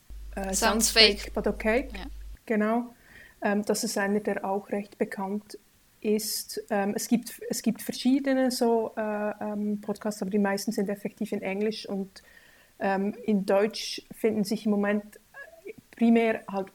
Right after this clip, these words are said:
Speaker 1: einfach Folgen zu Asexualität oder Aromantik dann in, in, gerade in Podcasts zu queeren Themen.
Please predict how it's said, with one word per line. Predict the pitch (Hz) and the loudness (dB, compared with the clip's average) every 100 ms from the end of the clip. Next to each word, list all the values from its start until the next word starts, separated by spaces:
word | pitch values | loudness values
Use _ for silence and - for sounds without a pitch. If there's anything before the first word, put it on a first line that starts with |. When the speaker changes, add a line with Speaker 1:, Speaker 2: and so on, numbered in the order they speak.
| - | -6
Speaker 1:
einfach | 208 190 190 | -2 -2 -4
Folgen | - - 208 233 240 | -6 0 2 4 0
zu | - - | 0 -6
Asexualität | 214 220 214 226 214 214 208 208 | -4 -6 -4 0 0 2 0 0
oder | 190 196 | -4 -6
Aromantik | 185 208 202 196 202 202 - | -4 -2 -2 -2 -4 -6 -4
dann | 196 | -4
in, | 196 196 | -2 -4
in, | 202 190 190 196 - | -4 -4 -2 -4 -4
gerade | 190 190 196 | -4 -2 -4
in | |
Podcasts | 185 196 - - 196 - - | -4 -8 -8 -6 -6 -8 -4
zu | 208 190 | -2 -2
queeren | - 208 208 214 | -2 2 6 6
Themen. | 208 214 233 247 240 | 6 6 8 6 4